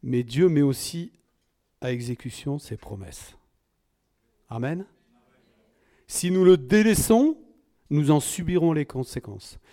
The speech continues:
Mais si nous revenons à lui, il est puissant pour nous relever. Amen. Amen.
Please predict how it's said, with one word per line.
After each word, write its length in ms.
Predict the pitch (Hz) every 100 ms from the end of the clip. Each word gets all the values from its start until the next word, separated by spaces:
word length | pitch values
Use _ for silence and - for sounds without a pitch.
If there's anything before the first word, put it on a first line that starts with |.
| -
Mais 100 | 165
si 240 | 170 - 220
nous 180 | 196
revenons 640 | 156 151 208 190 175 175 151
à 100 | 135
lui, 360 | 135 156 202 - _ _ _ -
il 200 | 147 135
est 80 |
puissant 720 | 123 - 160 143 - 160 185 - - -
pour 180 | 143 123
nous 120 | 131
relever. 600 | 107 120 120 117 113 104 -
Amen. 500 | 131 156 180 160 104 107 _ _ _ _ _ _ _
Amen. 580 | 143 151 170 170 131 98